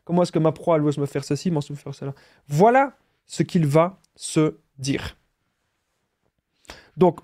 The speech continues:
à un moment donné, il faut se, il faut se poser la bonne question et se dire, « Est-ce que je suis vraiment bien dans cette relation ? » Et peu importe s'il voit ça comme un affront. Les amis, si vous prenez une décision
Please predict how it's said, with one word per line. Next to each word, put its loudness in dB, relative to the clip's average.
à 4
un 6
moment 6
donné, 4
il 4
faut 4
se, -2
il -6
faut 2
se -2
poser 4
la 6
bonne 2
question 0
et 4
se -2
dire, « -2
Est-ce -4
que 2
je -4
suis 0
vraiment 4
bien 2
dans 0
cette 0
relation ? » 0
Et -2
peu 4
importe 2
s'il 2
voit 4
ça 2
comme 2
un 2
affront. -4
Les 0
amis, 4
si 2
vous 2
prenez 2
une 4
décision 0